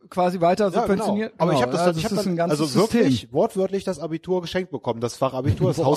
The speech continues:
Speaker 2: Hausfrauenabitur.
Speaker 1: geschenkt bekommen.
Speaker 2: Und dann, da schreibt man sich halt mal ein, ne? <laughs> Das ist
Speaker 1: Ja,
Speaker 2: doch
Speaker 1: aber
Speaker 2: das
Speaker 1: was hast du,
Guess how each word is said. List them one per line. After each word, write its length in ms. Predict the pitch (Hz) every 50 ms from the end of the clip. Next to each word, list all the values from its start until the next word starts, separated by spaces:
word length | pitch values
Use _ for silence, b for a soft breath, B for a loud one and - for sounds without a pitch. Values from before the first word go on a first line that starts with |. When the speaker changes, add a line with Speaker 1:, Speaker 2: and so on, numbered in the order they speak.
| 156 -
Speaker 2:
Hausfrauenabitur. 760 | - 156 165 151 - 170 165 180 180 180 - 185 190 208 -
Speaker 1:
geschenkt 500 | 202 - - - - - 135 - - -
bekommen. 340 | - - - - - 151 151
Speaker 2:
Und 260 | 175 175 185 185 151
dann, 180 | - 170 151 135
da 160 | 120 113 107
schreibt 280 | 98 - - 131 - -
man 100 | 160 151
sich 160 | 156 147 -
halt 120 | 180 180
mal 120 | 190 190 185
ein, 220 | 349 403 220 185
ne? 220 | 147 160 202 330 - -
<laughs> 60 | -
Das 180 | 156 - - -
ist 140 | 381 - -
Speaker 1:
Ja, 80 | - -
Speaker 2:
doch 60 | -
Speaker 1:
aber 140 | 143 147 151
Speaker 2:
das 120 | 151 147 170
Speaker 1:
was 160 | 190 196 -
hast 200 | 208 214 208
du, 40 | 247